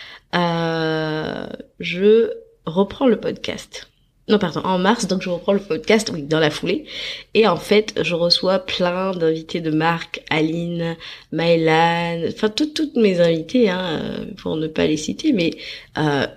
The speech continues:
je reçois des gens sur le podcast et là, j'ai senti, franchement, littéralement, hein, le lundi de Pâques, eh ben, je sais pas ce qui s'est passé. Il y a eu un coup d'accélérateur sur mon business et là,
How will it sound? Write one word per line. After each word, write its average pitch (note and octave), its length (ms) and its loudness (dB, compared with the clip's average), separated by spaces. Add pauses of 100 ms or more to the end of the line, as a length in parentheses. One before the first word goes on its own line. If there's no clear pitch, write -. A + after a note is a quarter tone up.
je D#3+ 140 -4
reçois G3 440 2
des D#3 240 0
gens G#3+ 180 2
sur G3 160 0
le - 60 0
podcast A3 640 -2
et D#3 140 2
là, F3+ 340 0
j'ai D3+ 220 2
senti, - 640 -6 (320)
franchement, B3+ 440 2
littéralement, F3+ 800 -2
hein, - 80 -14 (580)
le F3+ 140 2
lundi G#3 640 4
de F#3+ 80 -8
Pâques, - 560 -6 (1200)
eh F3 100 0
ben, E3 220 -2
je A3+ 80 2
sais - 160 -2
pas D#3 240 -2
ce D3+ 100 -10
qui - 140 -10
s'est - 160 -6
passé. D#3 340 -6
Il - 60 -2
y - 80 2
a D3 60 4
eu D3+ 140 6
un F3+ 220 2 (140)
coup A#3 240 -2
d'accélérateur E3 920 0 (280)
sur - 480 -2
mon D#3+ 140 -6
business D#3 520 -2
et D#3 120 0
là, D#3+ 260 0